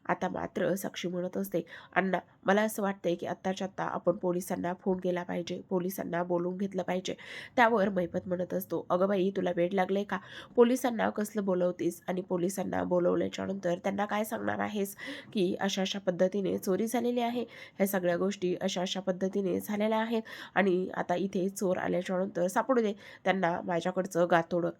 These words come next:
त्यासोबतच इथे इल्लीगल केलेल्या फाईल्स आणि त्यासोबतच एवढे हत्यारं आणि नेऊ देत मलाच फरफटत नाही, याचा शोध आपणच घेतला पाहिजे."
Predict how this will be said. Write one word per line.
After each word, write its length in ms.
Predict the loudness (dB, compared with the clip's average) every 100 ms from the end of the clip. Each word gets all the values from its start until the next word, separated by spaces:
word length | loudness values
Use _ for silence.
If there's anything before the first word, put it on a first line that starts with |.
| -6
त्यासोबतच 800 | -4 -2 -2 0 0 0 0 0
इथे 200 | -2 -2 -2
इल्लीगल 480 | 0 0 2 2 0
केलेल्या 420 | -2 -2 0 -2 -2
फाईल्स 360 | 0 0 0 -6 -8
आणि 140 | -6 -2
त्यासोबतच 760 | -2 -2 0 0 0 -2 -2 -2
एवढे 300 | -2 0 -2
हत्यारं 460 | -2 -4 2 2 2 -2 -12 -4 0
आणि 180 | 2 4
नेऊ 180 | 2 4
देत 220 | 2 0
मलाच 360 | 0 0 -2 -2
फरफटत 480 | -2 0 0 -2 -4 -18 -2
नाही, 200 | 0 0 2
याचा 240 | 2 2 0
शोध 260 | 0 0 0
आपणच 420 | 2 2 0 0
घेतला 240 | -2 0 -4
पाहिजे." 380 | -2 -4 -4